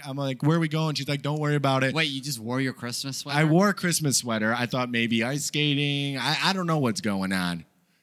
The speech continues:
Speaker 1: Very spontaneous, you know? I like a girl with spontaneity.
Speaker 2: Mm-hmm.
Speaker 1: And so we show up to the
Speaker 2: Surprise,
Speaker 1: mall.
Speaker 2: I'm pregnant. Oh, no. We're naming it Clyde. Goodbye. Pew, pew.
Speaker 1: So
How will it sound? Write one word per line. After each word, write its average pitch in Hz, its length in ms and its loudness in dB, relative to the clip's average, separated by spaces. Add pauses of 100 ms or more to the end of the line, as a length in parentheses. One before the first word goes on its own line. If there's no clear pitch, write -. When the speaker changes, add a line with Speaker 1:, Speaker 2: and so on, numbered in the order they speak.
(120)
Speaker 1:
Very 135 280 2
spontaneous, 117 960 -2 (200)
you 113 140 -6
know? 104 320 -4 (400)
I 117 80 -10
like 117 260 -4
a 135 40 -4
girl 123 200 0
with 113 120 0
spontaneity. 98 1000 -4
Speaker 2:
Mm-hmm. 104 360 -12 (100)
Speaker 1:
And 120 180 -4
so 120 320 2
we 120 160 0
show 147 220 2
up 151 100 -4
to - 80 -6
the 143 80 -4
Speaker 2:
Surprise, 185 360 2
Speaker 1:
mall. 151 40 -4
Speaker 2:
I'm 139 60 -6
pregnant. 139 360 -8 (280)
Oh, 254 180 0
no. 311 360 -2 (1400)
We're 170 80 -2
naming 214 240 0
it 190 60 -2
Clyde. 165 400 0
Goodbye. 220 420 0
Pew, - 140 -6
pew. - 220 -2 (1900)
Speaker 1:
So 185 340 4